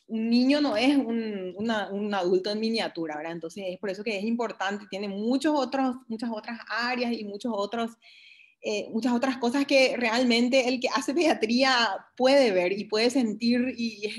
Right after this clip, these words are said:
es como distinto el, el sentimiento, ¿verdad? Eh, también vimos uno de los problemas fundamentales, la falta de acceso a los medicamentos, ¿verdad? Eso es tremendo.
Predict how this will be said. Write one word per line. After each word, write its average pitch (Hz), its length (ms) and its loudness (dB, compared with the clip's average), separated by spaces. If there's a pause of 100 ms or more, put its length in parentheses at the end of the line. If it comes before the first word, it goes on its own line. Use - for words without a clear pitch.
(100)
es 233 60 -16
como 254 160 -2
distinto 233 500 0
el, 208 160 -2
el 196 220 -8
sentimiento, 160 760 -6
¿verdad? 156 220 -18 (920)
Eh, 196 840 4
también 214 320 0
vimos 226 440 0
uno 220 240 -4
de 233 40 2
los 247 140 0
problemas 208 360 0
fundamentales, 247 720 0
la 233 120 -2
falta 196 280 -6
de 208 40 -4
acceso 196 260 -6
a 190 60 -4
los 214 160 -4
medicamentos, 220 680 -6
¿verdad? 180 220 -4
Eso 180 160 -6
es 180 160 -10
tremendo. 185 720 -6